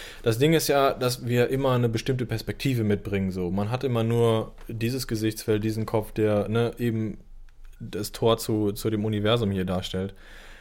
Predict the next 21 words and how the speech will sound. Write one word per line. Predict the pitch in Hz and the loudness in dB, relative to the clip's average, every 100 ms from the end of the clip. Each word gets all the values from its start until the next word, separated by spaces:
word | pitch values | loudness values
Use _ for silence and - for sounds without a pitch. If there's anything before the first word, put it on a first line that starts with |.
| - - - | -20 -18 -6
Ähm, | 104 104 101 98 98 98 - - - - - - - - - - - | -2 0 2 0 -2 -6 -10 -20 -20 -20 -20 -20 -20 -20 -20 -18 -10
und | - 110 - | -2 -2 0
das | 113 123 - | -2 -2 0
dann | 117 110 101 | 0 2 -2
rüberzubringen, | 92 127 160 160 - 139 131 147 | -2 4 6 6 4 2 4 4
vor | 143 - | 2 2
allen | 120 | 4
Dingen, | 127 117 | 4 6
wenn | 120 | 6
sich | 120 113 | 4 0
die | 156 | 0
eigene | 123 151 165 | 4 4 4
Perspektive | 147 135 135 - 151 135 | 2 0 -2 0 2 2
so | 120 | 2
schleichend | 110 - 123 156 180 127 104 | 0 2 4 4 4 0 -2
über | 101 98 | 0 0
diesen, | 98 98 | 0 -2
dieses | 98 98 95 | -4 -4 -4
halbe | 110 107 101 | -2 0 0
Jahr | 110 160 98 | 2 2 2
eben | 101 98 | 0 -2